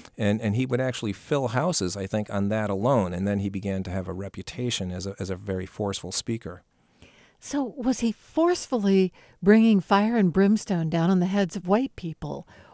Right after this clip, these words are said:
Speaker 2: or was he using code and sort of biblical parables to try to speak on behalf of his downtrodden people?
Speaker 1: I think he probably evolved. The first sermon that he published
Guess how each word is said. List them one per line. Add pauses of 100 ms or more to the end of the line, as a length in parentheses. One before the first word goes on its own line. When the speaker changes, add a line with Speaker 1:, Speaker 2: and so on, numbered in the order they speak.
Speaker 2:
or
was
he
using
code (320)
and (360)
sort
of
biblical
parables (320)
to
try
to
speak (280)
on
behalf (260)
of
his
downtrodden
people? (560)
Speaker 1:
I
think
he
probably
evolved.
The
first
sermon
that
he
published